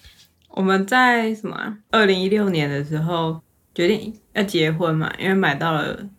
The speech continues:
苏屋的便宜机票，所以我们就想说，哎，那就可以去苏屋拍个婚纱，<laughs> 拍个婚纱，然后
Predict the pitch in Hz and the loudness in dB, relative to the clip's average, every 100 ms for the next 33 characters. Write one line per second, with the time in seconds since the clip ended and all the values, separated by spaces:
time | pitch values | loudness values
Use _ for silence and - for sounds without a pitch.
0 | _ - 196 175 165 160 165 160 160 143 | _ -4 0 0 -2 -4 -6 -8 -8 -8
1 | 147 143 165 156 180 _ _ _ _ _ | -8 -8 -8 -10 -10 _ _ _ _ _
2 | - 175 175 165 185 196 160 160 180 - | -8 -2 0 2 2 2 -2 -2 -2 0
3 | 311 392 381 370 339 302 349 349 330 320 | 2 2 2 2 2 4 2 2 -2 -4
4 | 320 311 302 269 - - 302 285 285 254 | 0 0 0 -2 -6 0 2 4 4 2
5 | 220 214 226 240 247 - - - - - | 2 2 2 2 4 2 0 -8 -10 -16
6 | _ - - 240 - _ _ _ - - | _ -2 0 0 -2 _ _ _ -20 -20
7 | - - 226 220 214 196 196 190 180 165 | -8 2 2 4 2 0 2 2 2 0
8 | 165 175 180 | 0 -2 -6